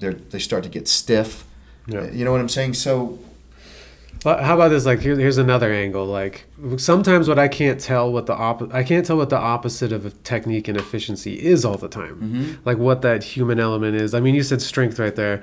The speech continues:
Speaker 1: Right, you
Speaker 2: But
Speaker 1: could say struggle and strength, or
Speaker 2: Um, yeah, yeah.
Speaker 1: y-, you know what
Speaker 2: How
Speaker 1: I'm
Speaker 2: about
Speaker 1: saying?
Speaker 2: this? How about this? Like, I've been thinking about, you know, you hear the claim made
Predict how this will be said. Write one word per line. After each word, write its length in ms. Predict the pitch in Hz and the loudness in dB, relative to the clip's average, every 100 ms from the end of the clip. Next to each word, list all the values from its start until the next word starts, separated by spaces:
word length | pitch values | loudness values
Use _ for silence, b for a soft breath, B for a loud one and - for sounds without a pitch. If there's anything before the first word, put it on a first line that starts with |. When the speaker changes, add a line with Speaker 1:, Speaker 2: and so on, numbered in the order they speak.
| B | B
Speaker 1:
Right, 160 | 139 156 | 2 4
you 60 | |
Speaker 2:
But 80 | 143 | 4
Speaker 1:
could 100 | 143 | 4
say 180 | - 120 | 4 2
struggle 720 | - - - 123 110 107 107 101 | 0 -4 0 2 2 2 0 -2
and 100 | 92 | -4
strength, 600 | - - 107 104 104 101 | -6 -2 0 0 -2 -2
or 80 | 90 | 0
Speaker 2:
Um, 480 | 113 107 104 101 123 | 2 0 -2 -4 -2
yeah, 140 | 127 | 2
yeah. 200 | 123 113 | 4 4
Speaker 1:
y-, 60 | 123 | 2
you 60 | 123 | 2
know 100 | 117 | 4
what 60 | |
Speaker 2:
How 60 | 160 | 6
Speaker 1:
I'm 40 | |
Speaker 2:
about 100 | 160 151 | 6 6
Speaker 1:
saying? 120 | 143 | 4
Speaker 2:
this? 160 | 127 | 4
How 80 | 143 | 2
about 180 | 131 117 | 2 2
this? 180 | 107 - | 0 0
Like, 240 | 107 - B B - | -2 -2 B B -6
I've 100 | 120 | -2
been 100 | 131 | 0
thinking 300 | 143 135 131 | 0 0 0
about, 560 | 123 113 107 104 - - _ _ _ _ _ _ _ _ - - - | 2 4 4 2 -4 -12 _ _ _ _ _ _ _ _ -18 -10 -2
you 80 | |
know, 120 | 120 113 | -2 0
you 160 | 127 131 | 2 6
hear 180 | 160 | 6
the 100 | 156 | 6
claim 400 | - 151 139 131 | 2 2 4 4
made 420 | 120 117 107 104 | 4 2 2 -2